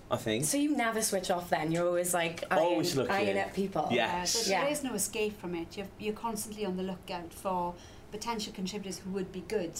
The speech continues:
Speaker 3: on
Speaker 2: Yeah.
Speaker 3: T V in whatever capacity, really.
Speaker 2: Yeah.
Speaker 3: It's
Speaker 2: How do you suss those people out? How do you,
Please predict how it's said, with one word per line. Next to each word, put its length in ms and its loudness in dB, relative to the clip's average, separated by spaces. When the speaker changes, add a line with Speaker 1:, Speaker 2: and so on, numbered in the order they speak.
Speaker 3:
on 80 4
Speaker 2:
Yeah. 140 0
Speaker 3:
T 240 -6
V 420 0
in 120 -2
whatever 320 -4
capacity, 600 -6
really. 260 -8
Speaker 2:
Yeah. 160 2
Speaker 3:
It's 260 -6
Speaker 2:
How 100 4
do 120 2
you 80 2
suss 240 2
those 200 2
people 300 0
out? 380 2
How 140 2
do 140 0
you, 420 2